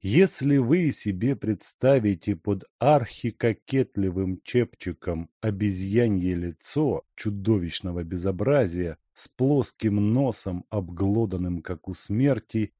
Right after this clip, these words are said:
и отделенным мясистой и волосатой губой от рта с искусственной челюстью, сквозь которую звуки вылетают, как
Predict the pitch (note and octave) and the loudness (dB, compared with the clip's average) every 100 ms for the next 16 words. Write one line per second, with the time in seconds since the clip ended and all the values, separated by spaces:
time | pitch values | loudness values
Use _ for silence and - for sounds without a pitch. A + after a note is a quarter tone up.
0 | _ C3+ - B2+ A#2+ G2+ G2+ A2 A2+ C3+ | _ 0 2 0 -2 0 2 4 6 4
1 | B2 A2+ A2 - G#2+ B2 A#2+ - - D3+ | 4 2 0 -2 0 2 2 0 -4 -4
2 | - - A2+ A#2 - A#2 G2 A2 G#2+ G#2+ | -4 -2 0 0 -2 -2 0 0 2 0
3 | - - B2 - G#2+ F#2 F2 G2 F2 G2+ | -2 2 2 2 -2 -2 -2 -4 -2 2
4 | C3+ A#2+ - G2+ - G2 E2 _ C#3 C3+ | 2 2 -2 -6 -2 -4 -4 _ 2 2
5 | D2 - F#2 - - F#2 - F2 E2 E2 | 0 -8 -14 -14 -12 -14 -12 -10 -8 -8
6 | D2+ - E3+ B2 E2 - - C#3+ - _ | -8 2 4 4 2 -6 -14 -14 -16 _
7 | _ - - B2+ A2+ - A2+ - A2 G#2+ | _ -10 2 2 4 0 0 0 2 4
8 | G#2 F#2 G2 A#2+ A#2+ A#2+ G#2 G#2+ G#2+ - | 2 2 0 0 0 0 2 2 0 -2
9 | A#2+ A2+ G2+ - G#2 | 0 0 -2 -4 -4